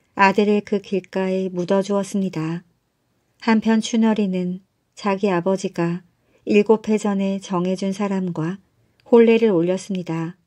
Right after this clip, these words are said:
그러나 춘월이의 아버지는 아버지로서의 권리를 주장하며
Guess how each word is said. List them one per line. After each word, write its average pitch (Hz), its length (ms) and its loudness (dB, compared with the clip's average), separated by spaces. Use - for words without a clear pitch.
그러나 214 400 4
춘월이의 220 580 0
아버지는 175 720 -4
아버지로서의 208 1000 2
권리를 185 580 -2
주장하며 185 760 -4